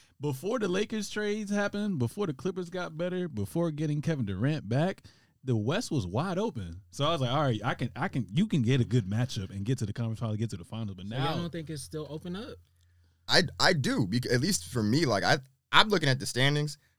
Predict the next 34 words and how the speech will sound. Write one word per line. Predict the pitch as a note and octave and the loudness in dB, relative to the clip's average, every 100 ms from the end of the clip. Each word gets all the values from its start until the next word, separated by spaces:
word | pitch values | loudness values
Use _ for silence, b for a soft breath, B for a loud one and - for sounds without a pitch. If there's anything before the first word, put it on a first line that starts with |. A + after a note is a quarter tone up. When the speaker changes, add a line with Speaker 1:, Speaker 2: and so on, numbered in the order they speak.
| _ | _
Speaker 3:
I | C#3+ B3+ | 0 2
could | D#3 | 2
see | C#3 D3 | 0 0
six | A2 - C#3 D#3 - | 0 0 0 0 0
or | G#2 | 0
maybe | G2+ A#2 D#2 | 2 2 0
seven | D#2+ - C#3 C#3+ C#3+ | -4 4 4 6 2
teams | C3+ B2+ G2 F2 | 2 0 0 -2
coming | - G2 E2+ | -2 -2 -2
out | E2+ | -4
of | D2+ | -4
the | |
West. | D#2 C#2+ - - - | -8 -8 -8 -10 -8
Speaker 2:
Right. | - A2 C3 F#3 | -8 -6 -6 -8
Speaker 1:
<laughs> | - | -8
Speaker 2:
That's | C3 | -10
what | C#3+ C3+ | -6 -6
I'm | |
saying. | C3 C#3+ A2+ | -6 -6 -6
I | |
Speaker 1:
I | C3 | -4
mean, | E3+ A2+ | -2 -4
Speaker 2:
agree. | G2+ C#3+ | -6 -10
Speaker 1:
it, | - | -10
it's | - C3+ | -12 -8
probably | D3+ E3 | -2 0
just | C#3+ A#2 | 0 -4
gonna | G2+ | -8
come | - G#2+ | -8 -8
down | G2+ F2 | -8 -12
to | |
matchups. | F2 F#2 F2+ D#2 - | -14 -16 -16 -18 -18
But, | G2 | -18
like, | F#2+ F2+ - | -20 -20 -20